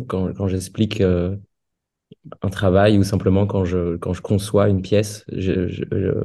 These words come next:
je préfère qu'elle ait des références, euh, réelles, donc, euh, qui se situent en dehors de moi, en fait. Et, euh, et ça, évidemment, il y a, il y a une forme de, de, de pression, mais plus liée, évidemment, euh, à, au regard du public, euh,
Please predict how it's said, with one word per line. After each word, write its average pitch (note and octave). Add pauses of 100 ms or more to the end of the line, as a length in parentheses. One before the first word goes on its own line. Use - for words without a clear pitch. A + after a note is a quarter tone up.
(140)
je G#2
préfère A#2+
qu'elle A2
ait G2+
des G#2
références, G2+
euh, F#2 (680)
réelles, G2 (400)
donc, G2+
euh, G2 (460)
qui G#2
se G2
situent F#2+
en F#2+
dehors F#2
de F#2+
moi, G2+
en G2+
fait. G#2+ (1400)
Et, G#2
euh, F#2 (100)
et -
ça, G#2+
évidemment, F#2
il G2+
y -
a, F#2
il F2
y -
a F#2
une F2
forme F#2+
de, F2+
de, F2+
de -
pression, - (180)
mais -
plus G#2+
liée, G#2
évidemment, G2
euh, F2+
à, F#2+ (640)
au G#2
regard G2
du F#2
public, A#2+
euh, F2+